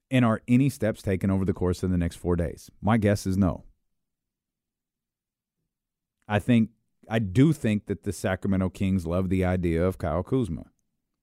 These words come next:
We know, we know that Monty McNair likes Kyle Kuzma. There's enough evidence to show us he likes Kyle Kuzma. If they can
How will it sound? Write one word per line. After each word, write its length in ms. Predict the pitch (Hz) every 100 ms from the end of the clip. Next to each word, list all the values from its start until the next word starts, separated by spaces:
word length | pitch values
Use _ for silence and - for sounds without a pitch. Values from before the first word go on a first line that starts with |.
| _ _ _ _ _ _ _ _ _
We 160 | 107 127
know, 200 | 135 156
we 260 | 143 143 165
know 300 | 156 170 165
that 260 | 131 98
Monty 440 | 117 113 117 110 104
McNair 360 | 85 104 98
likes 220 | 87 80 -
Kyle 240 | 85 76
Kuzma. 360 | - 78 67 69
There's 220 | 104 101
enough 500 | 113 127 147 156 143
evidence 420 | 156 143 110 95
to 80 | 98
show 240 | - 98
us 120 | 82 - _ _ _ _
he 140 | - 113
likes 260 | 98 92
Kyle 240 | - 82 82
Kuzma. 440 | 90 78 69 - _ _ _ -
If 180 | 104
they 180 | - 123
can 500 | 127 135 120 120 123